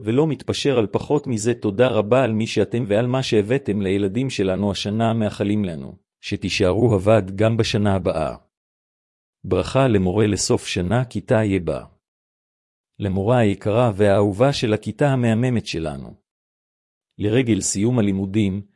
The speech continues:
נודה לך על שעות, על העזרה וחכמה, על עצות טובות ודרך חיים נכונה, וברוכה מי ייתן ותמשיכי להעמיד תלמידות ותלמידים ולתת להם ממעיינות לבך ודעתך המפכים.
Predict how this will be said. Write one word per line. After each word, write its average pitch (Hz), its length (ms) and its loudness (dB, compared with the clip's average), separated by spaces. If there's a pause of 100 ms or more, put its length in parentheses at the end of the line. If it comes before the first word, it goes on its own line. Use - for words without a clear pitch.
(220)
נודה 107 260 2
לך 143 240 2
על 110 160 4
שעות, 123 380 0
על 110 120 4
העזרה 117 440 2
וחכמה, 120 540 -2
על 107 120 0
עצות 139 400 -2
טובות 113 460 0
ודרך 117 340 0
חיים 127 340 -2
נכונה, 104 540 -2
וברוכה 107 480 -2
מי 120 120 0
ייתן 113 360 -2
ותמשיכי 107 560 -4
להעמיד 113 480 0
תלמידות 101 640 0
ותלמידים 101 600 -2
ולתת 107 400 0
להם 110 220 0
ממעיינות 107 680 0
לבך 110 460 -2
ודעתך 110 420 0
המפכים. 104 720 -4